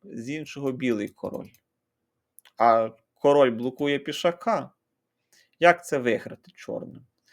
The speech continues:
Тура Ф сім. Важливий хід. Основна ідея відтіснити короля подалі від пішака.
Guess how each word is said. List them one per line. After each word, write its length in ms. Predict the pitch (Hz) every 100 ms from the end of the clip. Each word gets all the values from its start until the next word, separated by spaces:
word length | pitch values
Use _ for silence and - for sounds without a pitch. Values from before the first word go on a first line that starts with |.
| _ _ _ _ _
Тура 280 | - 185 233
Ф 120 | 220
сім. 360 | - - 117 113
Важливий 560 | 123 143 180 180 147 135
хід. 540 | - - 226 240 - _ _ _ _ _ -
Основна 560 | - - 156 165 180
ідея 560 | 170 156 135 185 196 160
відтіснити 1000 | 151 147 - 147 - 160 160 151 151 - _ _
короля 580 | - 139 139 139 160 175
подалі 580 | - 147 127 143 135 131
від 200 | 127 _
пішака. 560 | 123 - - - -